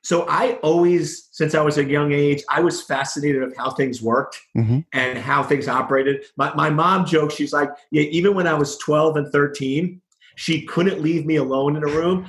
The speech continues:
Speaker 1: 'cause I would just take stuff apart. I would take lamps apart or
Speaker 2: <laughs>
Speaker 1: telephones or, 'cause I just was always fascinated." My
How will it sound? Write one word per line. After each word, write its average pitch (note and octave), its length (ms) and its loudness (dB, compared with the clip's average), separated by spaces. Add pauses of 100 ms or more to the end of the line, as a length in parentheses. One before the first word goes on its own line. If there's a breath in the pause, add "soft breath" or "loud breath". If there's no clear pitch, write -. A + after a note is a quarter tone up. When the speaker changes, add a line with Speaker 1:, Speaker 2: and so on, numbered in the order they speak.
Speaker 1:
'cause D3+ 120 -2
I F3+ 80 2
would A3+ 120 2
just E3+ 140 -4
take D#3 160 2
stuff - 240 -2
apart. C3+ 300 0
I C3+ 100 0
would C3+ 100 -4
take D#3 320 -2
lamps - 340 -2
apart D#3+ 420 2
or C3+ 120 0 (120)
Speaker 2:
<laughs> - 120 -8
Speaker 1:
telephones E3+ 720 2
or, C#3 200 0 (180)
'cause E3+ 360 0
I F3+ 100 4
just G3+ 180 2
was D#3+ 160 0
always E3 320 2
fascinated." E3 400 0
My D3+ 160 -2